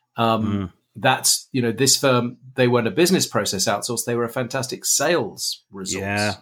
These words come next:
Speaker 2: yeah.
Speaker 1: One of the things I do remember was their English was too good.
Speaker 2: Mm.
Speaker 1: And we, one of the first exercises we set, you know, you and I are big fans of setting a powerful agenda.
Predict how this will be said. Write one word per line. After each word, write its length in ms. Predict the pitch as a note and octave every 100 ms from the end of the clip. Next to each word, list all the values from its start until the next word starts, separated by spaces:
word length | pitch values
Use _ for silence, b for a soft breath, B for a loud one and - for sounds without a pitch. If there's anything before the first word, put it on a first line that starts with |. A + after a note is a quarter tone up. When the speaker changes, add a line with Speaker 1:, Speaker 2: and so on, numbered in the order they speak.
| -
Speaker 2:
yeah. 240 | F2 F#2+ F2+ _
Speaker 1:
One 160 | D3+
of 80 | G#3
the 40 | F#3+
things 220 | F#3 D3
I 80 | C3
do 180 | D3 C3
remember 400 | C3 C#3+ C#3 F2
was 380 | G2 G#2 - - _ _ A#2 - _
their 260 | C#3 C#3 C3+
English 440 | E3 F3+ B2+ -
was 160 | B2+ -
too 260 | - C#3
good. 420 | G#2+ C#3 D3+ G3 - _ -
Speaker 2:
Mm. 440 | A2 A2 A2+ G#2 -
Speaker 1:
And 280 | C3+ C3+ C3
we, 160 | D3+ D3+
one 160 | D3
of 60 | D3+
the 80 | C3+
first 580 | - F3 F3+ F3 - -
exercises 760 | D#3 - - C3 D3 C3 B2+ B2
we 100 | B2
set, 400 | - - A2 -
you 100 | A#2+
know, 100 | A2+
you 180 | A2 B2
and 80 | A#2+
I 120 | A2+
are 40 | G#2+
big 220 | B2 B2
fans 320 | - A#2+ A#2
of 80 | G2
setting 340 | - B2 G#2+
a 60 | G#2+
powerful 520 | - A#2+ A#2+ A#2 A2
agenda. 580 | G2+ G2 F#2+ F#2 C#2